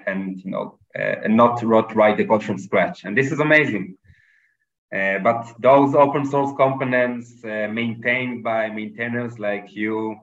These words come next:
and us, and think about what it will happen twenty, twenty-five years from now. I mean, basically, it's like, uh, public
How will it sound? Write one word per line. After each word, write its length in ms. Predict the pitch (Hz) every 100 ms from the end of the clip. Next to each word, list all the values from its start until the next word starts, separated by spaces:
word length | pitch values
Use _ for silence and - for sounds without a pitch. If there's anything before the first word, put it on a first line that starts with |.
| -
and 260 | 98 95
us, 240 | 98 123 - - _ _ _ _ _ _ _ _
and 520 | 107 104 104 98 101 -
think 160 | 151
about 400 | 156 147 139 139
what 160 | 139 131
it 180 | 120 117
will 120 | 117
happen 600 | 110 113 113 110 107 101 _
twenty, 380 | 104 104 104 101
twenty-five 600 | 101 98 98 95 95 92
years 480 | 92 95 95 92 - _
from 140 | 92
now. 280 | 98 92 82
I 100 | 92
mean, 380 | 92 92 90 90 _ _ _ _ _ _ _ _
basically, 680 | 113 117 120 - 110 104
it's 140 | 101 -
like, 240 | 101 95
uh, 380 | 98 95 95 92 - _ _ _ _
public 360 | 110 110 113